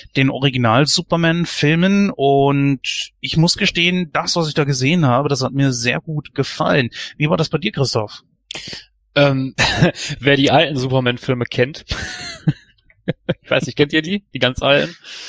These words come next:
Speaker 1: Ja, natürlich, klar.
Speaker 2: Ja.
Speaker 1: Ich
Speaker 2: Ähm,
Speaker 1: weiß gar nicht, wo das, äh, gem-, wo das gezeigt wurde, in welchem Teil. In eins, zwei oder drei. Im vierten war's nicht.
Speaker 2: Nee, ich, äh, im zweiten auch nicht. Ich meine im dritten, aber ich bin mir jetzt nicht hundertprozentig sicher, aber ich meine im dritten war's.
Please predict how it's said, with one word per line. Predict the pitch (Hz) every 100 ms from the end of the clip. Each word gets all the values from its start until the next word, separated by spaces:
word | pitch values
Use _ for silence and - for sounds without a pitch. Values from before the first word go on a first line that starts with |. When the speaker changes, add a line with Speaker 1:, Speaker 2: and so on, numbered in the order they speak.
| - - -
Speaker 1:
Ja, | 127
natürlich, | 147 143 156 120
klar. | - 131 110 - _ _ -
Speaker 2:
Ja. | 98 -
Speaker 1:
Ich | - - 139 -
Speaker 2:
Ähm, | 143
Speaker 1:
weiß | 156 139
gar | 165
nicht, | 156
wo | 156 208
das, | 196 - - 143
äh, | 139 135 131 123 -
gem-, | 135 139 135 135
wo | 147
das | 190 -
gezeigt | 151 - 123 127 -
wurde, | 127 123
in | 117 120
welchem | 139 - 139 -
Teil. | - 151 160 110
In | 120 127
eins, | 131 170 -
zwei | - 147
oder | 160 160
drei. | - 147
Im | 127
vierten | - 156 - 160
war's | 165 -
nicht. | 135 - - _ _ -
Speaker 2:
Nee, | 127 123 120 127
ich, | 127 -
äh, | 98 120 120 120 117
im | 120 113
zweiten | - - 120 131 - 127 131 123
auch | - 101 139 -
nicht. | 117 113 120
Ich | - -
meine | 117 131
im | 127
dritten, | 117 110 120 107 101
aber | 101
ich | 113
bin | 123
mir | 117
jetzt |
nicht | 120 110
hundertprozentig | 123 113 104 - 107
sicher, | 101 110 123
aber |
ich | 113
meine | 113 110 123
im | 120
dritten | 113 107 107
war's. | 107 120 -